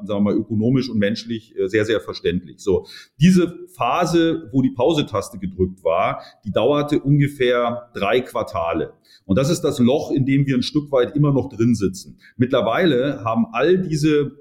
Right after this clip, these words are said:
ähm, äh, all diese Konzerne selbstverständlich die Pause-Taste wieder, ähm, in die Play-Taste, ähm, äh, umgewandelt und sind mit Hochdruck dabei zu investieren, sogar stärker als unmittelbar vor Corona geplant war.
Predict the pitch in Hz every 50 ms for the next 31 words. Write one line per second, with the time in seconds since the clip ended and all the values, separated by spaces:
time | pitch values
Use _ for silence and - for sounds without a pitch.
0 | - 120 120 117 120 120 113 113 120 - - - 113 104 - - 139 160 151 156
1 | 143 139 139 135 135 135 - - 110 101 - - 110 104 117 143 147 123 110 113
2 | 135 156 - _ _ _ _ - - 123 127 - - 143 139 - - 123 135 135
3 | 135 120 - 117 98 - 104 104 135 147 147 143 - - 123 127 - - - 110
4 | 107 131 131 135 127 123 117 - - - 120 117 117 - 117 107 104 - 113 117
5 | 139 151 147 131 101 95 - - - 110 92 87 - - 101 90 92 92 92 95
6 | 92 107 123 127 113 101 90 87 92 107 110 131 139 147 143 - - - - _
7 | - 110 101 120 135 147 135 131 107 92 131 156 165 - - - 143 139 - -
8 | 131 104 92 101 104 120 123 139 147 147 - - - 143 123 131 123 110 - -
9 | - 135 147 151 151 151 147 135 - 131 120 110 - - 101 95 110 135 - 151
10 | 127 95 113 120 - - 151 156 156 147 143 139 - 127 117 - 123 123 120 -
11 | - 123 110 117 123 123 120 110 104 104 92 - 95 90 95 98 - - 85 69
12 | 69